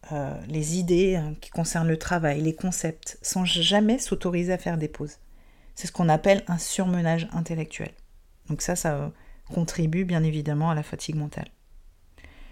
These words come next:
Donc ça, voilà, vraiment, j'ai cité les principaux, il y en a d'autres, quelques autres.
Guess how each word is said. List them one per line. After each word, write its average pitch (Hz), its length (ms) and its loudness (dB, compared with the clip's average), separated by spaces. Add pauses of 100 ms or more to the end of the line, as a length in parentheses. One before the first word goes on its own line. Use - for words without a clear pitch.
(1600)
Donc 180 120 0
ça, 214 140 10
voilà, 180 200 8
vraiment, 180 280 8
j'ai 190 120 6
cité 170 320 4
les 165 100 6
principaux, 185 680 6
il 202 60 10
y 175 40 6
en 156 100 6
a 151 100 4
d'autres, 175 440 2
quelques 165 440 -2
autres. 196 340 0